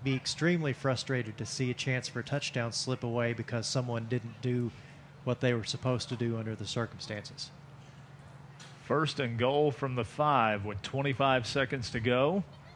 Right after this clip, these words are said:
Speaker 1: No
Speaker 2: And
Speaker 1: time, no timeout's been called. The Bulldogs are still in the huddle. It looks like,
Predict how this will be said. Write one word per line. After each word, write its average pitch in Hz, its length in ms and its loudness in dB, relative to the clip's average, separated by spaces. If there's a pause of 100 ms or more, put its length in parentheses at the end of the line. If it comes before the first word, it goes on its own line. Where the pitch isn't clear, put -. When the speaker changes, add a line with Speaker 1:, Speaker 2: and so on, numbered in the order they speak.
(1500)
Speaker 1:
No 131 100 2
Speaker 2:
And 139 80 0
Speaker 1:
time, 139 300 0 (100)
no 139 160 4
timeout's 160 460 2
been 151 100 0
called. 131 300 2
The 135 40 -2
Bulldogs 156 460 2
are 120 60 -6
still 147 260 0
in 135 80 0
the 120 60 0
huddle. 147 260 0
It - 180 -6
looks 143 160 -4
like, 139 180 0